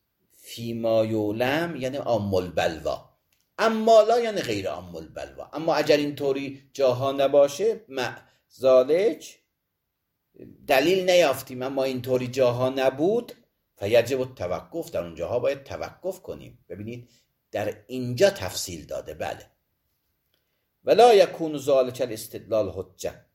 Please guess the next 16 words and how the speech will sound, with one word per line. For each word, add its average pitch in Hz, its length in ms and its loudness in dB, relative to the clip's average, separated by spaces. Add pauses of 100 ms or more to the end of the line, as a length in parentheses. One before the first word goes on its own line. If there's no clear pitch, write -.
(240)
این 131 180 -12
دیگه 117 200 -4
این 110 160 -6
استدلال 120 500 -4
اونجا 107 380 -2
حجت 127 440 -6
نیست، - 440 -12 (320)
چون 135 280 -10
نادر 135 680 2 (320)
عام 104 320 -6
البلوا 92 560 -2
نیست. - 380 -16 (760)
و 196 120 8
منه 226 300 4
القول 254 500 10
بالاباحه، 123 1120 0